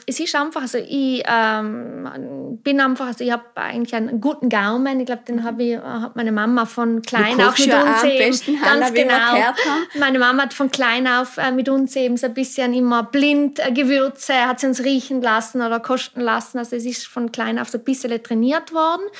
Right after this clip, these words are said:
Speaker 1: Und, ähm, ich find's einfach, äh, ja, interessant eben. Also es ist ein, ein landwirtschaftliches,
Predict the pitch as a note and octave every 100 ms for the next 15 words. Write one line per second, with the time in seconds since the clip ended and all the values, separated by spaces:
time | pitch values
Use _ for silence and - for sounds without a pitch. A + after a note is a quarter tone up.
0 | - - - - - D#4 D#4 D4+ D4 -
1 | B3+ C4 B3+ B3 B3 B3 - C4 F4 E4+
2 | C#4 C#4+ D4 C#4+ - - - - C3+ -
3 | E4 B3+ A#3 C4 - B3+ D4 C4+ B3 A#3
4 | A#3 A#3+ - - - A#3+ C4+ B3 A3+ A3
5 | - A#3 A3 A#3 A#3+ B3 C4 D4+ C#4+ C4+
6 | C4 C4 B3+ -